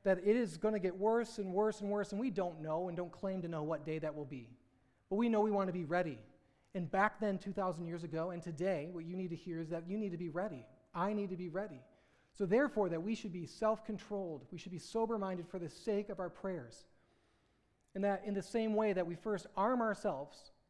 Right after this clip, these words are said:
with the mind of Christ, that we have the same way of thinking as him, that we stay in that same way of thinking, that we pursue God's will by having a conversation with him,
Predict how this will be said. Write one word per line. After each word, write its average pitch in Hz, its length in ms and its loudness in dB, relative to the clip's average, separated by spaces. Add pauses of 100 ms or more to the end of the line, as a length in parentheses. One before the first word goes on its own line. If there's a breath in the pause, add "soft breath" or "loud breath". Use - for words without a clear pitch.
(260)
with 196 140 2
the 226 60 2
mind 208 340 4
of 180 120 -2
Christ, - 500 -10 (680)
that 190 100 0
we 202 60 4
have 202 100 4
the 180 80 -4
same 240 360 0
way 233 160 6
of 202 100 2
thinking 226 440 0
as 160 100 -6
him, 139 300 -4 (560 soft breath)
that 208 120 4
we 196 200 0 (140)
stay 262 500 4
in 240 80 2
that 180 180 -2
same 190 240 -2
way 180 140 -2
of 170 100 -6
thinking, 160 460 -8 (340 soft breath)
that 196 100 -2
we 185 100 0
pursue 240 560 -2
God's 165 320 0
will 165 200 -4
by 165 140 -2
having 208 500 -6
a 165 60 -6
conversation 190 840 -6
with 131 160 -12
him, - 100 -20